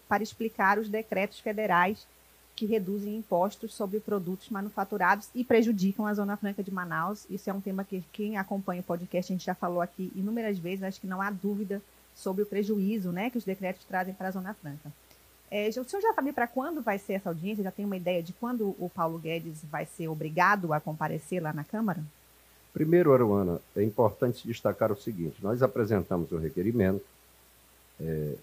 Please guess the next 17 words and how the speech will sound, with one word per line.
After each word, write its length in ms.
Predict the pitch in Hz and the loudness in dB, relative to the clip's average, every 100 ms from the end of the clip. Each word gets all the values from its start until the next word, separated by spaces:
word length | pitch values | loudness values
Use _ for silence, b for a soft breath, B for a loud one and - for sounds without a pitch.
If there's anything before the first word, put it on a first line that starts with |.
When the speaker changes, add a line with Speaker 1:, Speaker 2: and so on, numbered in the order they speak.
| _ | _
Speaker 2:
lá 160 | 78 98 | 0 2
atrás, 440 | 98 92 92 92 - - - _ _ _ | 2 4 4 2 -4 -18 -20 _ _ _
convocando 580 | 104 95 113 - 127 135 | 0 2 2 2 2 2
o 40 | 117 | 2
ministro 360 | 95 82 - - | 2 0 -4 -4
Paulo 200 | 82 107 | -2 0
Guedes, 460 | 98 85 - - - _ _ _ _ - | 0 0 -2 -14 -20 _ _ _ _ -4
porque 480 | 107 - - 90 - | -2 -2 -2 -2 -2
ele 180 | 110 101 | -4 -4
se 200 | - 107 | -4 -2
recusou 640 | 101 131 135 127 - 117 104 | 0 0 0 -4 0 2 2
a 40 | |
receber 500 | 95 87 98 82 85 | 2 -4 -4 -2 0
em 40 | |
nós 240 | 80 76 73 - | 0 -2 -4 -8
quanto 200 | 71 73 | -12 -6
bancada, 480 | 90 95 80 85 | -4 -2 -2 -4